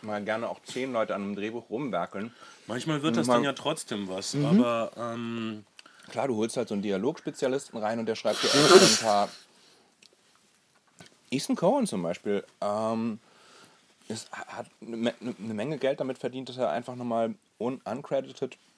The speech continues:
Speaker 1: äh, äh, Drehbuchdialoge aufgepeppt hat, weil er's kann. Oder, oder, ähm,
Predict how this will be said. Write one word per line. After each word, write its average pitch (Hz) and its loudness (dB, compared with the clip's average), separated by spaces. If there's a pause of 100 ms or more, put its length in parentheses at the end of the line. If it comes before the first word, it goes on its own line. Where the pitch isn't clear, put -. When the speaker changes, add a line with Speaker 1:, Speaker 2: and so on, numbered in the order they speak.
(920)
Speaker 1:
äh, 117 -4
äh, 120 -2
Drehbuchdialoge 95 -2
aufgepeppt - -6
hat, - -16 (420)
weil - -14
er's - -10
kann. - -6 (600)
Oder, 113 -2
oder, 107 2
ähm, 107 -4